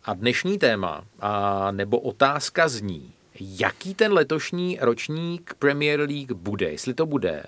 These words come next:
nuda, protože Manchester City zase všechny převálcuje, anebo ne. Já se přiznám, že jsem nezkoumal, co si o tom kluci dopředu myslí, kdo inklinuje ke které variantě a obsadil jsem ty role následujícím způsobem.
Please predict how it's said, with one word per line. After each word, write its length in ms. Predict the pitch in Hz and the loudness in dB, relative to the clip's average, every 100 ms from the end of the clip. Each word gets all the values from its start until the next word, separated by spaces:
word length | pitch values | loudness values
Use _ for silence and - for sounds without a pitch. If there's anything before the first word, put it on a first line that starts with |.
| - - | -16 -10
nuda, 920 | 101 110 123 123 120 113 107 101 92 - | -6 0 0 2 4 4 4 2 -2 -4
protože 500 | 85 87 95 95 95 | -6 -4 -4 -2 -2
Manchester 560 | 95 92 101 - 110 | -2 -4 -6 -4 -6
City 300 | 98 92 98 | -4 -6 -4
zase 260 | 92 92 98 | -6 -4 -6
všechny 340 | - 95 85 | -4 -6 -8
převálcuje, 760 | - 107 104 131 160 - 170 185 _ - | -8 -4 -2 -2 -2 -2 -2 -2 _ 0
anebo 520 | 151 180 175 190 190 _ _ - | 2 2 4 2 2 _ _ -4
ne. 240 | 104 92 - - - - | -2 -2 -6 -20 -18 -6
Já 100 | 120 | 0
se 100 | 120 | 2
přiznám, 320 | 220 220 220 196 | 4 4 4 4
že 80 | |
jsem 260 | 202 240 220 | 6 6 6
nezkoumal, 680 | 170 - 147 127 107 85 98 | 2 8 8 10 8 4 2
co 160 | 120 | 0
si 160 | 123 160 | 2 2
o 100 | 135 | 2
tom 380 | 151 156 165 160 - - | 4 4 2 -2 -4 0
kluci 520 | 131 127 - 151 156 | 2 4 4 2 4
dopředu 580 | 127 113 147 143 165 - | 0 2 2 2 0 -2
myslí, 420 | 120 120 - 92 | 0 0 0 -4
kdo 160 | 92 117 | -2 0
inklinuje 520 | 123 117 127 123 127 | 0 0 2 4 2
ke 120 | 120 | 0
které 340 | 107 - 127 135 | 0 0 2 4
variantě 580 | 113 98 92 90 - 101 | 4 4 2 -4 -6 -4
a 140 | 104 | -4
obsadil 440 | 120 - 139 139 143 | -4 0 2 4 2
jsem 200 | 160 151 | 0 0
ty 140 | 135 | 4
role 320 | 113 110 110 127 - - - - | 6 6 4 0 -12 -18 -12 2
následujícím 640 | 113 120 143 156 151 82 | 2 4 2 0 -2 -6
způsobem. 800 | - 98 92 107 95 95 104 160 | -8 -8 0 2 4 4 2 -2